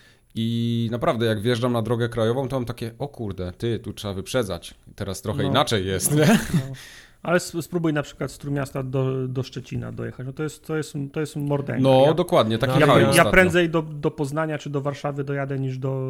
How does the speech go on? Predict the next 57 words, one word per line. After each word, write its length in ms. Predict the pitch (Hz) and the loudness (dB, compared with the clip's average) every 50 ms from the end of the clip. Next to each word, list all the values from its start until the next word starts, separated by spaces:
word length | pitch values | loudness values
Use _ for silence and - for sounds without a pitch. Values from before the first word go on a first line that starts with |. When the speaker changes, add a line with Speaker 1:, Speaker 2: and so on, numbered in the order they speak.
| 131 131 127 127 | -4 -6 -6 -8
Speaker 2:
do 200 | 127 123 131 123 | -8 -8 -8 -10
Szczecina, 440 | - - 127 - - 139 127 - - | -8 -10 -12 -12 -12 -14 -14 -10 -6
nie? 60 | 110 | -6
Speaker 1:
Dokładnie 360 | - 135 135 135 139 143 147 | -4 0 2 2 2 4 2
Speaker 2:
Bo 40 | 143 | 0
tam 100 | 143 135 | 0 0
Speaker 1:
tak 80 | 131 135 | 0 0
Speaker 2:
nie 60 | 127 | -2
ma, 60 | 117 | 0
Speaker 1:
jechałem 260 | 123 120 110 107 104 | 2 2 2 2 0
przez 180 | - - 113 - | -2 -4 -6 -2
Speaker 2:
tam 140 | - 123 110 | -2 0 0
nie 80 | 135 | 0
ma 60 | 127 131 | 0 0
Speaker 1:
Kartuzy 200 | 127 117 127 127 | 0 0 2 0
Speaker 2:
e-, 40 | |
eks-, 100 | 131 - | 0 0
Speaker 1:
ostatnio, 300 | - - 127 123 - 147 127 | -2 -2 -4 -2 -2 -2 -2
Speaker 2:
ekspresowej 540 | 120 117 117 117 117 113 113 120 123 120 117 | 0 0 0 0 0 0 -2 -4 -4 -6 -8
drogi. 380 | 117 - 104 104 104 104 104 | -8 -8 -8 -8 -8 -8 -8
Speaker 1:
y, 40 | 104 | -8
była 560 | 95 - 120 117 110 110 107 107 104 107 107 107 | -8 -4 -2 0 2 2 2 2 2 2 2 2
Speaker 3:
I 40 | |
jeszcze 180 | 131 135 - 120 | 2 0 0 2
Speaker 1:
tak 80 | 120 135 127 | 2 2 4
Speaker 3:
jak 140 | 127 123 113 | 2 2 2
Speaker 1:
malownicza 320 | 110 - 113 101 98 156 | 2 2 2 2 4 4
Speaker 3:
mieszkałem 160 | 151 139 107 104 | 4 4 4 0
w 40 | - | 0
Speaker 1:
trasa. 260 | - 110 120 123 123 | 2 6 6 6 6
Speaker 3:
Polsce, 380 | 110 104 101 104 135 139 151 - | 4 0 -2 -2 -2 -2 -4 -4
to 80 | - 147 | -6 -6
nie 160 | 151 170 185 | -4 -4 -2
było 220 | 185 208 190 160 - | 2 2 2 2 2
tych 180 | - 147 - | 0 -4 -4
autostrad. 460 | 143 156 - 185 165 - - 110 110 | -4 -4 -2 -4 -4 -2 -2 -4 -4
Wy 100 | 107 123 | -2 -4
je, 160 | 127 127 127 120 | -4 -2 -4 -6
wy 180 | - - 131 | -8 -6 -4
je 100 | 127 127 | -4 -4
wybudowaliście 720 | 120 127 123 131 135 139 123 131 131 135 139 - - 139 | -4 -6 -4 -2 -2 0 2 2 2 0 0 -4 -4 -4
chyba 180 | 123 139 127 127 | -4 -2 -4 -4
po 140 | - 127 120 | -4 -2 0
wejściu 280 | 127 131 123 - 139 | 0 0 0 0 -2
do 120 | 120 131 - | -2 0 2
Unii, 300 | 120 120 110 101 95 92 | 2 2 2 0 -2 -6
nie? 160 | 98 104 123 | -6 -8 -10
Tam, 100 | - - - | -10 -8 -6
tam 180 | 104 101 104 | -6 -6 -4
Speaker 1:
Tak, 240 | - - 113 104 101 | 0 0 0 0 0
Speaker 3:
dopiero 280 | 104 - 113 104 - 117 | -4 -4 -2 0 2 2
Speaker 1:
tak, 120 | 95 - | 0 0
Speaker 3:
wypnęło 220 | - 117 107 104 | -2 0 0 0
Speaker 1:
tak, 100 | 101 101 | 0 0
tak, 20 | 104 113 113 | -2 -2 -2
Speaker 3:
autostradami. 380 | 107 113 101 110 104 92 95 | -2 -2 -2 -2 -4 -4 -4
Speaker 1:
tak. 80 | - | -8